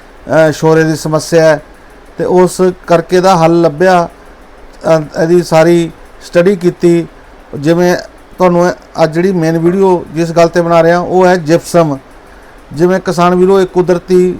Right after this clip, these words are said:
ਆਪਣੇ ਰਾਜਸਥਾਨ ਦੀ ਮਿੱਟੀ, ਕੁਦਰਤੀ ਮਿੱਟੀ, ਇਹਦੇ ਵਿੱਚ ਜਿਵੇਂ ਤੁਹਾਡੇ ਆਪਣੇ ਸਕਰੀਨ 'ਤੇ ਵੀ ਤੁਹਾਨੂੰ ਦਿਖਾ ਦਾਂਗੇ, ਆਹ ਲਾ-, ਦਿਖਾ, ਦਿਖਾ ਰਹੇ ਆ ਇਹਦੇ ਵਿੱਚ ਜਿਵੇਂ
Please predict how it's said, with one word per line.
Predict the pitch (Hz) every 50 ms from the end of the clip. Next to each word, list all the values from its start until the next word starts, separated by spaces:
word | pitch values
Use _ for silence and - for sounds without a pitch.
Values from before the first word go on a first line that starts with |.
| - - -
ਆਪਣੇ | 160 165 165 175 170
ਰਾਜਸਥਾਨ | 170 165 160 160 175 - - 175 175
ਦੀ | 180
ਮਿੱਟੀ, | 180 170 165 156 - 175 175
ਕੁਦਰਤੀ | - 180 170 180 175 - - 185
ਮਿੱਟੀ, | 180 175 160 - 175 175
ਇਹਦੇ | 185 190
ਵਿੱਚ | 196 185 180 185 -
ਜਿਵੇਂ | 175 156 175 170 170 170 170 170 165 - - - - - - - - - - - - - -
ਤੁਹਾਡੇ | 175 180 170 180 185 185 180 - - -
ਆਪਣੇ | - 180 165 - 180 180
ਸਕਰੀਨ | 202 - - 160 160 170 180 180
'ਤੇ | 180 165 196 202
ਵੀ | 196 196 190 185 175 - - - - - - - - -
ਤੁਹਾਨੂੰ | - 175 185 180
ਦਿਖਾ | 180 180 175 185 190
ਦਾਂਗੇ, | 175 160 170 170 175 170 175 175 170 165 175 185 -
ਆਹ | 165 165
ਲਾ-, | 165 165 175
ਦਿਖਾ, | 165 - 165 - 180 175
ਦਿਖਾ | 156 165 165 185 190 185
ਰਹੇ | 170 170 180
ਆ | 180
ਇਹਦੇ | 185 190
ਵਿੱਚ | 180 180 180 -
ਜਿਵੇਂ | 180 165 170 170 170 170 170 170